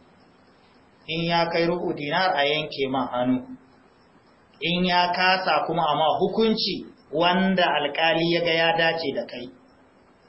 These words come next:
To idan da haka ake shari'a, doka ba ta tsallake kowa, to za a fi zaman lafiya.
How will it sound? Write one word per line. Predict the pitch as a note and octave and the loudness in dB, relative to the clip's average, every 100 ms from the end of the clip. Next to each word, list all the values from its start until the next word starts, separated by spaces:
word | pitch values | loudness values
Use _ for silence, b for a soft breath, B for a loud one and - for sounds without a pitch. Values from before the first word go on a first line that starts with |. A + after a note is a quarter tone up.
| _ _ _ _ - | _ _ _ _ -10
To | D3 | -8
idan | C#3 D#3+ F#3 | -6 -2 0
da | F#3 | 0
haka | D#3+ D#3 E3 D3+ | 0 -2 -4 -4
ake | D#3 D#3+ C3+ | -6 -6 -8
shari'a, | - C3 D#3+ D4 - - B2 | -6 -6 -6 -6 -10 -20 -12
doka | D3 C#3+ C#3 D#3+ F3 E3+ | -2 0 0 2 2 4
ba | F3+ F#3 F3+ | 4 2 2
ta | D#3 C#3+ | 0 0
tsallake | D#3 D#3+ D#3+ D3 B2 - | 0 0 0 -2 -6 0
kowa, | G#3 G#3 G3+ F#3 - - - _ _ _ | 6 8 8 6 2 -8 -20 _ _ _
to | - B2+ | -8 -6
za | C3 | 0
a | D#3 E3 C#3+ | 0 2 0
fi | C#3 | -2
zaman | B2+ C3 C3 C3 | -2 -2 0 0
lafiya. | C3 B2+ C3+ A#2+ | 0 0 -2 -4